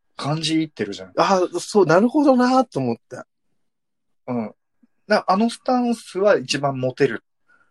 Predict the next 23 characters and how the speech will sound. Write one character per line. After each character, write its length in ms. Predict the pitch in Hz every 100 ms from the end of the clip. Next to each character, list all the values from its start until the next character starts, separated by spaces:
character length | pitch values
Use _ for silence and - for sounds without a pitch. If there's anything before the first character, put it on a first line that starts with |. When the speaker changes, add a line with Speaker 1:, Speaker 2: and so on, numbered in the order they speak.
| _ _
Speaker 2:
う 560 | 127 139 147 139 127 107
ん。 60 | -
Speaker 1:
し、 280 | 233 135 - _ _ _ _ _ _
年 260 | 143 - 139
下 180 | -
と 120 | 143 143
か 100 | 113
か 120 | 95
ら、 220 | 87 - _ _ _ _ _ _ _ _ _ _ _
あ 160 | 127 104
の、 340 | 98 90 87
そ 200 | - 135
う 60 | 127
い 100 | 123
う 100 | 123
エ 60 | 127
ク 140 | 135
ス 100 | -
キ 180 | - 147
ュ 80 | 151
ー 40 |
ズ 140 | 131
が 280 | 127 117 117